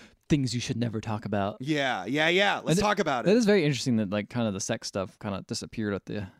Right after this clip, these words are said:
Speaker 2: No
Speaker 1: Yeah.
Speaker 2: sex in my half of the movie at all. I was like, "This movie is not sexy enough to be Hellraiser," but it sounds like they,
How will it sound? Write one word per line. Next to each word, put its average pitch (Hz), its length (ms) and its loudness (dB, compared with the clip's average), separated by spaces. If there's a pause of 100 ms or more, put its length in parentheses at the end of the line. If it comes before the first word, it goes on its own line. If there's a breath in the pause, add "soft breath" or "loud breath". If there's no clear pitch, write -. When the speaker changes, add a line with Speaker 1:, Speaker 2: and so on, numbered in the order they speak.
Speaker 2:
No 170 240 2
Speaker 1:
Yeah. 165 80 4
Speaker 2:
sex 135 320 -4
in 127 80 -4
my 120 120 -4
half 110 220 -4
of 110 40 -16
the 107 60 -8
movie 101 280 -4
at 101 80 -4
all. 101 100 -6
I 151 140 2
was 226 200 0
like, 147 420 -2
"This 180 140 -4
movie 202 200 0
is 113 100 -12
not 139 160 -6
sexy 147 260 -4
enough 107 180 -4
to - 100 -16
be 117 60 -2
Hellraiser," 147 460 -2
but 117 80 -8
it 117 60 -8
sounds 202 180 0
like 170 140 -2
they, 117 220 -2